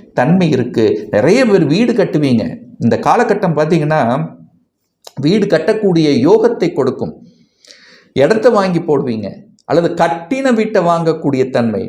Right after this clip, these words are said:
வீட்டை ஆல்டர் பண்ணுவீங்க. நிறைய சுப விஷயங்கள் வீட்டுக்குள்ள நடக்கக்கூடிய தன்மை இருக்கு. பழைய வாகனங்களை விற்று விட்டு புதிய வாகனங்களை வாங்கக்கூடிய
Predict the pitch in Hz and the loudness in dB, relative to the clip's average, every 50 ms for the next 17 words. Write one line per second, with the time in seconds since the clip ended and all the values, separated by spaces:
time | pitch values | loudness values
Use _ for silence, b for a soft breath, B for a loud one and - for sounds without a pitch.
0 | - - - - - 117 175 240 277 269 - - 214 - - - 135 165 220 269 | -12 -16 -18 -10 -4 -2 0 2 2 2 2 0 0 0 0 0 0 2 2 0
1 | 294 277 - 262 240 - - 165 139 131 123 113 107 98 98 - - - - 120 | 0 -2 -2 -4 -4 -4 -4 -4 -4 -4 -4 -6 -6 -8 -10 -12 -14 -12 -6 -4
2 | 151 175 254 285 285 277 - - - - 254 320 370 - - 202 175 - 196 185 | -2 0 0 2 2 0 0 0 -2 -2 0 0 0 0 0 0 0 0 0 2
3 | 175 165 156 143 139 170 175 170 190 - - 147 139 127 123 123 127 120 127 165 | 2 2 2 2 2 0 0 0 -2 -2 0 0 0 0 0 0 -2 -2 0 0
4 | 151 151 - 131 117 113 110 110 - 120 127 147 151 139 120 113 110 113 - 104 | -2 0 0 0 0 0 0 0 0 0 0 0 0 0 0 0 -2 0 -2 -2
5 | - - B B B B B B B B B _ - - 180 202 240 285 294 277 | -2 -4 B B B B B B B B B _ 0 2 4 4 4 4 4 4
6 | 254 185 170 175 202 240 247 294 269 269 240 220 208 202 196 185 180 147 139 156 | 4 4 2 2 2 2 0 -2 -2 -2 -2 -2 0 0 0 0 0 0 0 -2
7 | 214 226 - - - 311 269 240 277 - - - - - 247 - - 202 226 262 | -2 -2 -4 -4 -2 -2 0 0 -2 -2 -4 -4 -6 -6 -6 -4 -2 -2 0 2
8 | 277 277 277 247 196 180 180 202 240 247 254 247 247 226 214 208 202 190 180 175 | 2 4 4 2 4 2 2 2 0 -2 -4 -4 -6 -6 -4 -4 -4 -4 -2 -2
9 | 175 175 175 175 165 - - 156 151 147 143 139 | -4 -4 -4 -6 -8 -6 -6 -4 -2 0 0 0